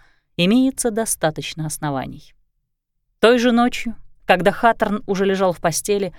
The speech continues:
его руки начали кровоточить. Джон выскочил во двор и стал лить на ладони воду из дождевой бочки,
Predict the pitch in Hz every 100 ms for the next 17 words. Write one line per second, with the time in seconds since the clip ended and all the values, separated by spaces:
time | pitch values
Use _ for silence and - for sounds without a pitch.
0 | _ _ _ _ - 185 208 240 269 -
1 | 233 214 - 208 202 - 170 165 151 -
2 | - - - _ _ _ _ _ _ _
3 | 170 151 226 247 247 254 247 - 233 214
4 | 214 240 208 - - - 160 - 175 180
5 | 190 196 175 165 165 185 185 170 175 214
6 | 151 135 123 147 127 147 151 139 185 -
7 | 165 143